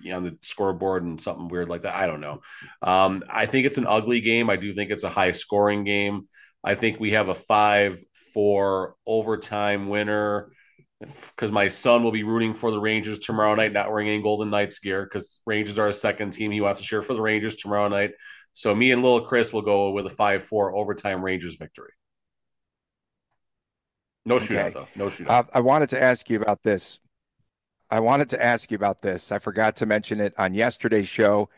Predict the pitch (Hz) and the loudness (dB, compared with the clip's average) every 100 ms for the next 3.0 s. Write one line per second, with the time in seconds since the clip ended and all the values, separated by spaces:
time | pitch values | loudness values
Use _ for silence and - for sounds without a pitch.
0 | _ _ - - 107 113 123 120 - 110 | _ _ -18 0 2 4 2 -2 -6 -2
1 | 110 107 92 107 104 104 98 82 73 _ | 0 0 -2 -6 -2 0 -2 -6 -14 _
2 | _ _ 113 110 98 113 120 - 92 82 | _ _ 0 2 4 4 4 0 -8 -10